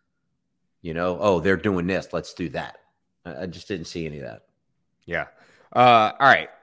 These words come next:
Speaker 2: Bright spots? Any bright spots for this game?
Speaker 1: Um, yeah. Um, you know, I didn't see any, you know, w-, w-, it was a clean game as far as penalties are concerned. Like, we, you know, no holding penalties. I think, did, I think we ended with one penalty.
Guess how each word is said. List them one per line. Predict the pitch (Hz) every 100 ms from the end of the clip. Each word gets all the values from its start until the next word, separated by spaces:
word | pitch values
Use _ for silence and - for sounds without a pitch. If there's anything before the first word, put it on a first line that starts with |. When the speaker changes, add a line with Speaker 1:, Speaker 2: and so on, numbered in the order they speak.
| _ _ _ _ - -
Speaker 2:
Bright | 110 123
spots? | - 147 143 - - _
Any | 107
bright | 107 98 92
spots | - 78 -
for | 87
this | 73 -
game? | 78 71 _ _ _ _ _ _ -
Speaker 1:
Um, | 143 139 135 131 127 131 117 - _ _ _ _ _ _ _ _ _
yeah. | 202 82 69 -
Um, | - 92 90 90 87 90 87 76 _
you | 139
know, | 120
I | 135
didn't | 151 123
see | 143 135 110
any, | 107 104 98 92 80
you | 98
know, | 87 85
w-, | 90 95
w-, | 98 92
it | -
was | 80
a | 85
clean | - 95 95
game | 90 87 98 127 120
as | 85 -
far | 92 82
as | -
penalties | 87 82 87 87
are | 95
concerned. | 101 95 110 107 123
Like, | 87 78 87
we, | 85
you | 78
know, | 71
no | 73 65
holding | - 104 98 92
penalties. | 101 95 101 87
I |
think, | 90 82
did, | 90
I | 78
think | - -
we | 87
ended | 85 107
with | 87 78
one | 85 98
penalty. | - 82 92 135 143